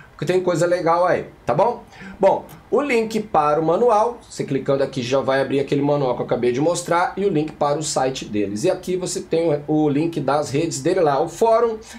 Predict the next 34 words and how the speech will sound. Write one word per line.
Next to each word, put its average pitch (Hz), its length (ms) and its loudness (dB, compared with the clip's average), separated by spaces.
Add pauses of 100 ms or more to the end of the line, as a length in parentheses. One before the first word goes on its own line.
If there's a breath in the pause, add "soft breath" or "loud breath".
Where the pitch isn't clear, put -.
(260 loud breath)
e 226 260 0
o 214 140 2
Facebook, 165 1040 -2 (160)
tá 107 80 0
bom? 196 300 0 (440 loud breath)
Bom, 180 320 0
vamos 240 200 2
passar 247 360 2
pra 214 220 4
aba 220 380 0
Settings, 143 800 -2
tá? 175 320 0
Aqui 139 160 -10
em 254 100 0
Settings 233 440 2
você 185 240 -2
tem 190 260 0
aqui 180 240 0
o 190 100 2
Master 147 680 0
Volume, 170 640 0 (300)
tá? 139 180 2
Ah, 226 160 2
antes 220 320 2
disso 226 240 -2
você 220 220 0
tem 202 180 2
aqui 202 140 -4
em 190 100 0
General 180 400 2
o - 20 0
botão 156 320 0
de 202 140 -2
reset, 175 720 0